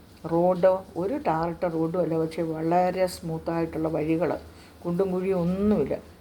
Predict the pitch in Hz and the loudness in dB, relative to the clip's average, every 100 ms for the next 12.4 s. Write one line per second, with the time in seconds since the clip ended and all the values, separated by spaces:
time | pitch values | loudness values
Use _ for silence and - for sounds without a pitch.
0 | - 160 156 180 - 160 170 185 202 185 | -10 -8 -2 -2 0 -2 0 0 0 0
1 | - - - - - 170 180 - 196 - | -4 -12 -20 -20 -2 0 0 -2 -2 -6
2 | - 165 180 185 190 185 170 160 - - | -8 0 0 2 2 2 0 -2 -6 -2
3 | 208 147 131 - - - 170 156 180 175 | 0 0 -2 -10 -18 -14 -10 -6 -2 0
4 | 175 - - - - - - 165 175 185 | -2 -12 -20 -20 -20 -16 -6 0 2 2
5 | 190 202 190 165 170 175 165 143 156 156 | 2 0 0 2 2 2 2 0 0 0
6 | 120 - - - - 170 185 180 180 180 | -2 -8 -10 -16 -6 -2 -2 0 2 2
7 | 180 175 160 170 170 - 165 170 175 156 | 2 2 2 2 2 0 -2 0 0 -2
8 | 120 - - - - - - - - 170 | -4 -10 -14 -20 -20 -20 -20 -20 -6 -4
9 | 180 - 208 208 - - 185 196 175 151 | -4 2 2 2 -4 -12 -10 -6 -6 -6
10 | 160 170 202 226 - 165 160 165 156 165 | -2 0 0 0 -6 -10 -6 -4 -2 2
11 | 226 202 175 175 - - - - - 147 | 4 4 2 -6 -12 -18 -20 -20 -14 -8
12 | 156 156 151 | -6 -6 -6